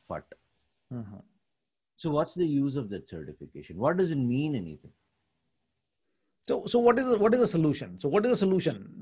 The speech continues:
Speaker 2: Means we discussed this is a problem, right? So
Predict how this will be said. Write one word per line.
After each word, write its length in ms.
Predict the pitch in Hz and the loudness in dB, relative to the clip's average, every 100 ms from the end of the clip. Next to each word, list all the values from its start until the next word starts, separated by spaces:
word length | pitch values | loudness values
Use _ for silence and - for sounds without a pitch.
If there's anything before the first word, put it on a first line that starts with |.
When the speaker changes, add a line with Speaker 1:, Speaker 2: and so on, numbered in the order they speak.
| - - | -16 -12
Speaker 2:
Means 340 | 190 185 180 151 - - - - | 0 4 4 0 -12 -18 -20 -20
we 260 | - 170 170 | -10 0 0
discussed 480 | 127 147 - 185 185 | 2 2 6 4 4
this 120 | 135 | -2
is 240 | 147 123 | -2 -4
a 60 | 123 | -6
problem, 480 | - 117 127 123 98 | -2 2 2 0 -6
right? 300 | 101 - - | -8 -8 0
So 280 | 147 143 | 4 4